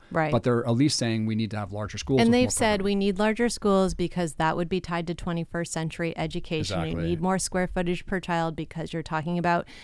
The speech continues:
Speaker 1: you know, facilitating things like collaborative learning and
Speaker 2: Correct.
Speaker 1: hands-on
Speaker 2: That's right.
Speaker 1: learning and things, things like that. So, so all of these things are out there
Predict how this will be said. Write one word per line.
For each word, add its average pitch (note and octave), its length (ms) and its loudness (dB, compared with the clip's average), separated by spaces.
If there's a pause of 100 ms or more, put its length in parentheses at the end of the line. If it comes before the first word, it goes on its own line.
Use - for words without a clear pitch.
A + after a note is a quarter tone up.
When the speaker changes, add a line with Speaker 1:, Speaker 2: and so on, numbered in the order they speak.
(200)
Speaker 1:
you F3+ 120 0
know, E3+ 80 0
facilitating F3 720 -2
things E3+ 400 -2
like E3 180 -2
collaborative E3 560 -2
learning F3+ 640 0
and D#3 120 -8
Speaker 2:
Correct. - 240 -4
Speaker 1:
hands-on F#3 420 2
Speaker 2:
That's F3+ 80 0
right. F3 80 2
Speaker 1:
learning F3 220 -2
and E3 100 -4
things, D#3+ 220 -6
things - 240 -8
like - 80 -10
that. - 180 -10
So, G#3 180 6 (300)
so - 140 6
all B3 160 8
of C4 120 4
these A#3+ 180 4
things G#3+ 220 4
are F#3+ 180 2
out F3+ 240 4
there E3 340 0